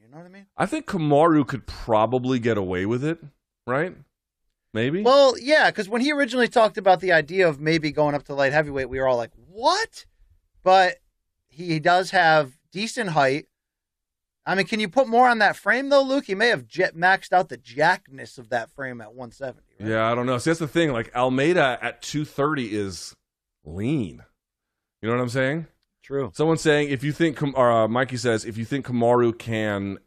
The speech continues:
Speaker 2: you have to agree that Hamzat can," right? I,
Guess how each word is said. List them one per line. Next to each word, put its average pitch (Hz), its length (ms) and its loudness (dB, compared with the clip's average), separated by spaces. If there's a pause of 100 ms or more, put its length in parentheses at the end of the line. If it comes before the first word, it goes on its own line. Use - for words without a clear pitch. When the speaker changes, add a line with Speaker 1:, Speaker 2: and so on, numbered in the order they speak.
(140)
Speaker 2:
you 101 240 -8
have 110 340 0
to 92 280 -4
agree 98 400 -4
that 85 160 -6
Hamzat 87 560 -6
can," 78 240 -10
right? 95 280 -4 (840)
I, 156 120 -10